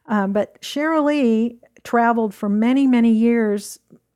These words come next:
with singing groups of various types, and so she knows whereof she speaks. And here,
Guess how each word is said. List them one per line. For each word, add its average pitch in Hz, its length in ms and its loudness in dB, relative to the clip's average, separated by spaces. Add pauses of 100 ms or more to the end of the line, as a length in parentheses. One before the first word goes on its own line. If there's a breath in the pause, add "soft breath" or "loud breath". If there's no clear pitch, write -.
(260)
with 208 240 -4
singing 247 360 0
groups 190 280 -4
of 185 80 -4
various 190 360 -4
types, - 380 -8
and 190 100 -8
so 190 200 -6
she 247 200 -4
knows 254 420 -2
whereof 226 300 -2
she 233 180 -10
speaks. 214 480 -10
And 220 140 -6
here, 330 400 -4